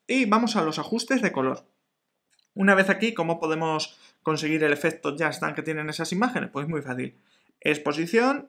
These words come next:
al máximo. Iluminaciones al máximo.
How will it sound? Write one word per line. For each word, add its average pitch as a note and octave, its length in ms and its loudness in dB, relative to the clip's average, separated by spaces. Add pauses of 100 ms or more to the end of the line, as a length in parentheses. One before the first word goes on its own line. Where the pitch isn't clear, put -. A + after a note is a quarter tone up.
al D3 180 -2
máximo. D3 540 -6 (680)
Iluminaciones F#3 1080 0
al C#3+ 180 -2
máximo. - 640 -6